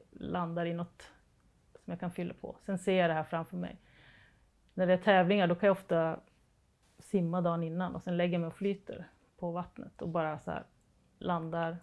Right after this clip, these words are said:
och sen ser jag det där om och om igen framför mig. Och för mig är ju leendet viktigt, för det ska finnas en glädje i det jag vill göra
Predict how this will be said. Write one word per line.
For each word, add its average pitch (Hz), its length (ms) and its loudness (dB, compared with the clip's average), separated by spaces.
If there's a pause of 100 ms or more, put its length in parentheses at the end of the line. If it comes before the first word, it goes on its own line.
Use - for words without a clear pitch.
(340)
och 175 100 -6
sen 165 160 -8
ser - 140 -6
jag 151 120 -2
det 160 60 -6
där - 240 -8
om 170 180 -2
och 165 60 -6
om - 100 -8
igen - 160 -10
framför - 340 -12
mig. - 180 -12 (600)
Och 180 180 -10 (500)
för - 140 -4
mig 208 240 4
är 190 40 8
ju 190 80 6
leendet 175 420 4
viktigt, 175 360 -2
för 180 120 -4
det 170 100 2
ska - 220 -2
finnas 175 340 2
en 185 100 2
glädje 185 480 8
i 180 40 8
det 165 100 2
jag 160 100 0
vill 175 240 0
göra 185 320 -4